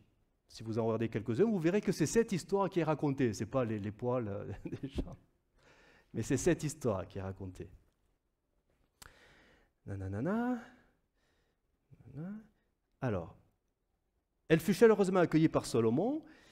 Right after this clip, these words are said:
Il fut captivé par la beauté de Makeda et tenta de la faire rester à ses côtés. Il lui fit servir un somptueux banquet et lui promit de ne lui faire aucune avance si elle ne dé-, dérobait rien en sa demeure.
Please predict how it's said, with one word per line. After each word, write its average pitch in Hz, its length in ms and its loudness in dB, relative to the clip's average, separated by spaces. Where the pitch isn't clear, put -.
Il 180 160 6
fut 180 180 0
captivé 208 540 2
par 139 160 0
la 139 80 6
beauté 139 260 0
de 127 80 2
Makeda 120 560 0
et 123 60 2
tenta 170 680 0
de 127 100 0
la 135 160 2
faire 151 380 -2
rester 120 320 -2
à 135 60 2
ses - 160 -6
côtés. 107 460 -6
Il 185 100 6
lui 233 120 4
fit 311 220 4
servir 220 640 2
un 160 140 4
somptueux 220 560 -2
banquet 147 600 -2
et 170 120 4
lui 240 160 6
promit 202 480 2
de 160 180 4
ne 220 120 4
lui 208 160 4
faire 170 480 2
aucune 262 380 4
avance 156 560 2
si - 240 -2
elle 175 140 6
ne 139 100 4
dé-, 196 320 4
dérobait 135 640 4
rien 170 500 2
en 139 160 2
sa 180 320 -2
demeure. 123 600 0